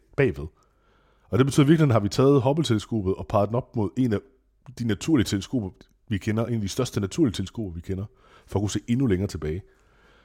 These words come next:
Og der kan vi simpelthen se nogle galakser, der er nærmest, øh, altså, ja, tretten komma fem milliarder år gamle, som små røde prikker. Og en stor galakse, som, øh, er bagved, som bliver forvrænget hele vejen rundt, og det er virkelig den samme galakse, man ser flere gange rundt om det her,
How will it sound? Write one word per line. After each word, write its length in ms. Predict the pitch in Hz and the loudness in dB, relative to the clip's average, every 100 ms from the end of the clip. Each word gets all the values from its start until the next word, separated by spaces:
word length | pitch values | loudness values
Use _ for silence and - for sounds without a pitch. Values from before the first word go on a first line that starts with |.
| _ | _
Og 100 | - | 4
der 60 | 143 | 6
kan 80 | 147 | 8
vi 40 | |
simpelthen 200 | 139 135 | 6 4
se 160 | - 135 | 4 2
nogle 120 | 98 | 2
galakser, 400 | 98 98 - 107 | -2 -2 -2 -2
der 120 | 87 | -2
er 300 | 85 82 82 - _ _ _ _ _ _ - | -2 -4 -4 -8 _ _ _ _ _ _ -6
nærmest, 440 | 101 120 117 - | 0 0 0 0
øh, 240 | 95 90 | 2 2
altså, 160 | 87 87 | 0 -4
ja, 140 | 87 82 95 98 98 | -4 -6 -10 -10 -2
tretten 280 | 110 123 131 | 0 0 0
komma 440 | 98 92 90 87 - _ | -2 0 0 -2 -6 _
fem 200 | - 120 | 0 2
milliarder 400 | 107 104 104 92 | 2 2 0 0
år 120 | 90 | -4
gamle, 300 | 95 85 101 - _ | -4 -6 -10 -12 _
som 200 | - 104 | -8 -6
små 220 | - 120 | 0 2
røde 200 | 98 101 | 4 2
prikker. 300 | 107 95 110 131 _ _ _ - | 2 0 -2 -6 _ _ _ -6
Og 240 | 101 95 - | -4 -2 2
en 180 | 143 110 | 4 4
stor 220 | - 113 | 2 0
galakse, 440 | 95 95 117 104 | 2 0 -2 -4
som, 300 | - 90 85 | -4 -4 -4
øh, 100 | 85 85 | -4 -4
er 100 | 95 | -4
bagved, 380 | 85 123 98 101 | 0 2 2 0
som 140 | - | 0
bliver 100 | 90 | -4
forvrænget 480 | 98 104 131 117 80 | -2 0 0 0 -4
hele 180 | 110 110 | -2 -2
vejen 140 | 95 87 | -2 -2
rundt, 220 | 104 92 | -2 -4
og 60 | |
det 60 | 85 | -4
er 20 | |
virkelig 220 | 104 101 | -4 -2
den 120 | 95 87 | -4 -4
samme 220 | 90 107 | -4 -2
galakse, 400 | 104 82 - 110 | -2 -2 -4 -4
man 120 | 87 | -4
ser 160 | - 98 | -4 -4
flere 240 | - 107 | -2 -2
gange 320 | 87 82 104 | -4 -8 -6
rundt 200 | 95 87 | -6 -6
om 120 | 85 | -8
det 120 | 82 82 | -6 -6
her, 180 | 90 | -6